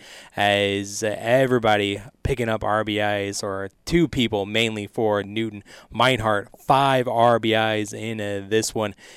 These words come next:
and including a two for two at the plate. Uh, Reed Heeb had, uh, four R B Is, including three for four at the plate as well. And we had, uh, Newton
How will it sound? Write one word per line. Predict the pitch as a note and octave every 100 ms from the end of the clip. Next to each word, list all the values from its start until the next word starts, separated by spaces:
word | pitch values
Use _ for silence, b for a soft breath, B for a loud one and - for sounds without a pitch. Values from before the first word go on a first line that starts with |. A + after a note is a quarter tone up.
| B G2
and | G2+ G2+ G2
including | G2 - A#2 G#2+ G#2
a | G2+
two | - A#2
for | G#2+ G#2+
two | - A2+ G#2+ G#2 B B B -
at | G#2 -
the | G2+
plate. | - A#2 G#2+ G#2+ G#2 A2 A#2
Uh, | G2+ G2+
Reed | G2+ A#2 A#2+
Heeb | - A#2 A2 A2+
had, | - A2 G#2+ G#2+
uh, | G#2 G2+
four | - - D#3 D3+
R | A2+ G#2+
B | G#2+
Is, | G2+ G2+ G2+ G#2 A2
including | G#2+ - A2+ G#2+ G2+
three | - A2+ A2+
for | - G#2
four | - G#2+ G2+ G2
at | G2 G2
the | G2+
plate | - - G#2 G2+ - _ B B B B _
as | G#2+ G#2 F#2+
well. | G2 G#2 G#2 G2 F#2+ - _ _ _ _ - _ - -
And | G#2 G2+ G#2
we | G2+
had, | - G#2+ G#2+ G#2+ G#2+ A2
uh, | A2+ A2 A2 A2
Newton | A2 B2 C3 B2